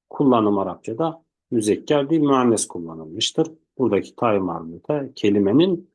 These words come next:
lafız bakımından müennes olduğuna delalet etmektedir. Hafiletün otobüs demek aynı şekilde arkadaşlar. Sahra yine çöl demek. Biz çölün, e, gerçekten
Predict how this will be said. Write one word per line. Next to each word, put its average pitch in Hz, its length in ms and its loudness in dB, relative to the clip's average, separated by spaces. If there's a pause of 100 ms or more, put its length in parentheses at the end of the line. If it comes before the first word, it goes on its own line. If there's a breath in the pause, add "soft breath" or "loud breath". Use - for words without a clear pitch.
(240)
lafız 180 380 0
bakımından 131 640 2
müennes 107 460 -6
olduğuna 95 400 -4
delalet 85 460 -4
etmektedir. 113 640 -6 (400)
Hafiletün 131 580 4
otobüs 120 520 -6
demek 151 340 0
aynı 135 260 4
şekilde 85 440 -6
arkadaşlar. 90 600 -6
Sahra 120 680 0
yine 104 320 -4 (340)
çöl 139 320 2
demek. 131 360 -4
Biz 104 160 -6
çölün, 110 460 -4 (420)
e, 90 240 -4
gerçekten 101 800 -2